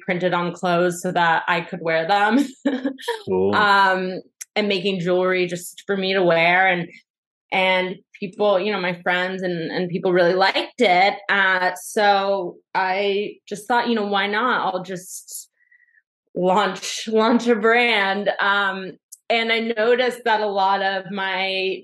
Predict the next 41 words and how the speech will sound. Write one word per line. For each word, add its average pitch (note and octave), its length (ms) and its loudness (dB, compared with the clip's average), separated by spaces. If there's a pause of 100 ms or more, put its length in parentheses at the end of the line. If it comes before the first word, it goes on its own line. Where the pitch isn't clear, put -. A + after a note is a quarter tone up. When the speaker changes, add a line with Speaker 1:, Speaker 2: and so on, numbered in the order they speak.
(280)
Speaker 1:
I G#3+ 60 0
mean, G#3+ 340 0
I, G#3+ 280 0
I - 20 -2
think G#3 180 -4
a G#3 60 -2
lot F3+ 240 2
of, F#3 80 -4
like, F#3 160 -2
artists F#3 280 -2
and F#3+ 120 -6
designers, F#3 480 -4
they F3 240 -4
pull F3 160 0
on F3 320 0
their E3 520 0
own G#3+ 200 -2
life E3+ 360 -2
and F3 140 -6
their E3 140 -2
own E3+ 160 -4
story E3+ 520 0
and E3 160 -2
their D#3+ 160 -2
art. F3 380 0 (1120)
And F#3 580 0 (360)
for G#3 80 0
me, F#3 180 2
a G3 60 0
lot F#3 260 6
of F#3 140 0
that F#3 260 2
was F3+ 500 -2
my, F3 640 0
my F#3 120 -2
recovery G#3 720 0
and F#3 80 -4
my F#3+ 100 -4
sobriety. F#3 880 -2 (560)
And, F#3+ 800 -2 (140)
um, F3 640 0